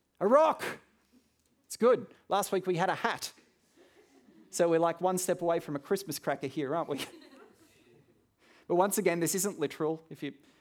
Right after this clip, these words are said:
read the book of Revelation literally, you'll have a really bad time, right? There's a symbol here. And, and I think behind the symbol are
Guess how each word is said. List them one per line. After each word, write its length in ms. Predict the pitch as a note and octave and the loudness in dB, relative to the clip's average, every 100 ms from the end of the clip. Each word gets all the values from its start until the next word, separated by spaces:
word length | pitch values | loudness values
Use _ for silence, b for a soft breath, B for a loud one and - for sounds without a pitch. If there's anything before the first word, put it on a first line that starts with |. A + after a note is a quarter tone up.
| b _ | b _
read 160 | D#3 D#3+ | -2 -2
the 60 | |
book 160 | D#3 D#3 | -2 -4
of 100 | C#3 | -4
Revelation 580 | D3+ D3 C#3+ - D3 C#3 | -2 -2 -2 -4 -8 -8
literally, 420 | C#3+ D3+ D3+ C3+ C#3+ | -8 -8 -6 -6 -4
you'll 120 | C3+ | -6
have 80 | C3+ | -6
a 60 | |
really 240 | C3+ D3 C#3+ | -4 -4 -2
bad 240 | C3+ C#3 | -4 -4
time, 420 | D3+ C3+ B2+ B2+ b b b - | -4 -4 -6 -12 b b b -6
right? 160 | C#3 C#3 | -4 -2
There's 160 | C#3 | -4
a 40 | F3 | -4
symbol 520 | - F#3+ D3 B2+ A#2+ | -4 -4 -4 -6 -8
here. 340 | - C3+ C3 C3+ b b b | -10 -8 -8 -12 b b b
And, 300 | D3+ D3+ D3 D#3 | -6 -4 -4 -4
and 320 | D#3 D3+ - b b b _ - | -4 -4 -8 b b b _ -10
I 80 | - | -6
think 180 | G#3+ A3 | -4 -4
behind 420 | E3+ F#3+ F#3+ F#3 | -4 -2 0 -2
the 60 | |
symbol 640 | D#3+ - E3+ D#3 D3 C#3 - | -4 -4 -6 -2 0 -2 -2
are 340 | C3+ C3 - | -4 -4 -10